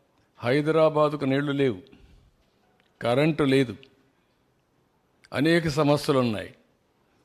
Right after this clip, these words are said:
ఒక అడుగు నేనేసాను, ఒక అడుగు కలిసి వచ్చింది.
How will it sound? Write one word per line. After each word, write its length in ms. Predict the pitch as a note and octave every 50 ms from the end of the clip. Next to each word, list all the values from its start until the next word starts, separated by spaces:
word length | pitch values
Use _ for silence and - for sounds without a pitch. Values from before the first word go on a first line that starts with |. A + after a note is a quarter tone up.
| _ _ _ _ _ _ _ -
ఒక 200 | A#2 - - A#2+
అడుగు 260 | A#2 C3+ C#3+ C#3 C#3
నేనేసాను, 720 | B2+ B2 B2 A#2+ B2 A#2+ A#2+ - C3 B2 A#2+ B2 C#3+ D#3 - _ _ _ _ _ _ _ _ _ _ _ _ _ -
ఒక 180 | A2+ A2+ - A#2+
అడుగు 160 | A#2+ C3+ C#3
కలిసి 400 | C#3 - - A2 A2+ A2 - C3+
వచ్చింది. 500 | A2+ - - B2+ A2+ A2 A2 B2 D#3+